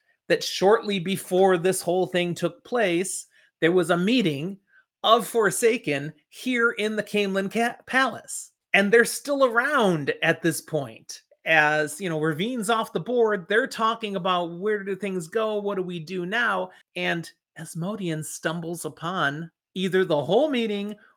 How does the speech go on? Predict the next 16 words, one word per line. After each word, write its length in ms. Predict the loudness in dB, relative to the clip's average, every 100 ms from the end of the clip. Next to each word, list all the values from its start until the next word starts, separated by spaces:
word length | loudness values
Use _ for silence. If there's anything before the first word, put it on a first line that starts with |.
| _
or 180 | -2 -2
just 240 | -2 -6
one 420 | -8 -6 -2 -2
of 160 | -4 -8
them. 300 | -18 -18 -20 _ _
It 160 | -10 -2
only 260 | 0 0 0
matters 560 | 4 4 4 2 0 -4
that 140 | -4
one 220 | -4 -2
of 120 | -2 -2
them 160 | -4
in 120 | -4
particular 560 | -6 -6 -6 -4 -4 -6
kills 380 | -2 -2 -2 -4
him, 180 | -10